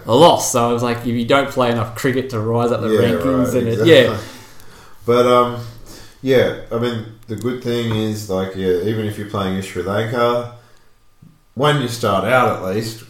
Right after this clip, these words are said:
Speaker 2: all of the guys are real players. You,
Speaker 1: Yeah.
Speaker 2: you Google them and, like, oh yeah, these
Speaker 1: Even
Speaker 2: guys
Speaker 1: their
Speaker 2: are
Speaker 1: fir-,
Speaker 2: from
Speaker 1: it's not just, like, fifteen players or so. There's,
Speaker 2: It,
Speaker 1: like,
Speaker 2: it
Speaker 1: a,
Speaker 2: will be, yeah.
Speaker 1: there's
Speaker 2: And
Speaker 1: hundreds.
Speaker 2: yeah, if you're playing, uh, in Australia, it's, it's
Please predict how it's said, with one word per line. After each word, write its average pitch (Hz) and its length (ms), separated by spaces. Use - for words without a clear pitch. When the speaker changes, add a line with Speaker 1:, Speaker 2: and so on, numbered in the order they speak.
Speaker 2:
all 175 220
of 131 240
the 107 80
guys 82 220
are - 40
real 151 160
players. 120 520
You, - 100
Speaker 1:
Yeah. 160 160
Speaker 2:
you 151 120
Google 180 360
them 110 240
and, 101 220
like, 104 160
oh 214 120
yeah, 151 360
these 151 100
Speaker 1:
Even 180 220
Speaker 2:
guys 160 120
Speaker 1:
their 147 80
Speaker 2:
are - 20
Speaker 1:
fir-, 160 180
Speaker 2:
from 160 80
Speaker 1:
it's 160 120
not 180 160
just, 175 140
like, 170 140
fifteen 175 640
players 131 380
or 123 60
so. 131 240
There's, 156 160
Speaker 2:
It, - 40
Speaker 1:
like, 151 140
Speaker 2:
it 214 120
Speaker 1:
a, 208 40
Speaker 2:
will 220 120
be, 185 360
yeah. 143 60
Speaker 1:
there's 143 320
Speaker 2:
And 160 140
Speaker 1:
hundreds. 147 520
Speaker 2:
yeah, 151 140
if 123 160
you're 135 80
playing, 139 480
uh, 117 600
in 113 140
Australia, 117 640
it's, 110 420
it's 117 300